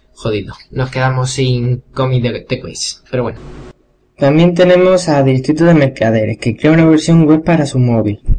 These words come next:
y nos lo anuncia por Twitter. Dagger y su P C,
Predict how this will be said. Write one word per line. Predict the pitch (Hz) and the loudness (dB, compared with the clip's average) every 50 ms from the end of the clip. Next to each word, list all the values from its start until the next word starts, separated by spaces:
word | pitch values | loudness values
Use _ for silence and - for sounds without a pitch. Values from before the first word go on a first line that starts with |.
| - | -2
y | - 127 127 127 120 | -2 -2 0 2 2
nos | 120 123 120 117 117 113 110 | 2 2 0 0 0 0 0
lo | 113 110 104 | 0 0 0
anuncia | 107 113 117 123 135 131 - - 110 107 123 131 - | 0 0 0 0 -2 -2 -4 -4 -4 -4 -4 -4 -2
por | - 131 120 113 110 | 0 0 0 0 0
Twitter. | - - 107 - 139 127 - - - - - - - _ _ _ _ _ _ - _ _ _ _ _ _ _ _ _ _ _ _ - | 0 -2 -2 -2 -4 -8 -2 -2 0 0 0 -4 -6 _ _ _ _ _ _ -20 _ _ _ _ _ _ _ _ _ _ _ _ -8
Dagger | - 147 151 151 156 165 175 180 180 180 | -4 -2 2 4 4 6 6 6 6 6
y | 175 160 151 | 6 6 4
su | 156 - 123 | 4 2 0
P | 120 120 | -2 -2
C, | - - 113 110 110 | -2 -2 -4 -4 -4